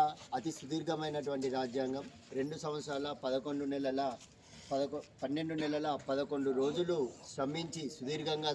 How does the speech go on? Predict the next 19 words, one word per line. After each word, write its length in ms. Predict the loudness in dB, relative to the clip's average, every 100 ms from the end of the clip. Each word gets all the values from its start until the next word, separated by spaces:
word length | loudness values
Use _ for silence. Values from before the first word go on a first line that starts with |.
| 2
శ్రమించి, 500 | 0 0 -2 -2 -2 -2 -10 -20 -6
ప్రపంచంలోనే 880 | -2 0 0 2 2 2 2 2 0 -2 -4
అతి 240 | -2 -2 -2 -2 -6 -16 -20 -10 -4
పెద్దదైనటువంటి 760 | -2 2 4 4 2 0 0 0 0
రాజ్యాంగాన్ని 640 | 2 2 2 0 2 0 -2 -10 -10 -6
అంబేద్కర్ 520 | 2 2 2 2 2 -2 -6
మరియు 280 | -4 0 0 2
వారి 160 | 0 0
బృందం 420 | -2 -2 0 0
అంతా 220 | -2 -4
కూడా 240 | -6 -6 -6
కష్టపడి 680 | -8 -8 -8 -6 -6 -4 -6 -8 -8
నిర్మి-, 320 | -4 -4 -6 -10 -12 -8
రాజ్యాంగ 340 | -6 -4 -4 -4
రచన 200 | -4 -4 -4 -4
చేయడం 240 | -2 -2
అనేది 240 | -2 -2 -2
జరిగింది. 380 | -2 -2 -4 -6 -10 -18 -20 -20 -20 -18 -18 -18 -18 -20 -20 -20 -20 -20 -20 -4 2
రాజ్యాంగ 340 | 4 6 6